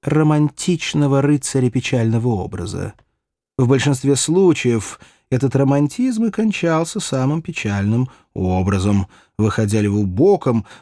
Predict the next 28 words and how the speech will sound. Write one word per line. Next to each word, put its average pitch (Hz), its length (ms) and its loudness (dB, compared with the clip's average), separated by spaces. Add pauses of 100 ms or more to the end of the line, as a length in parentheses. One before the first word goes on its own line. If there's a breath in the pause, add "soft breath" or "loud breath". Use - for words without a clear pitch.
но 156 180 2
он 160 140 2
ничего 165 320 0
не 156 120 2
мог 147 180 0
с - 80 -8
собой 131 260 0
поделать. 85 800 -6 (800)
Тот 156 220 -4
факт, 160 640 -4
что - 240 -6
его 123 200 0
возвышенное 143 800 -2
сердце 120 560 -2
вовлекало 113 840 0 (320 soft breath)
в 104 100 0
нежелательные 117 800 0
проблемы 117 560 0
весь 107 220 -2
их - 120 -6
мужской 117 420 -2
коллектив, 156 600 -2
обычно 175 760 -4
во 123 160 -4
внимание 92 960 -2 (320)
не 123 260 4
принимался. 92 920 -2 (1000)
«Хаджа, 117 560 0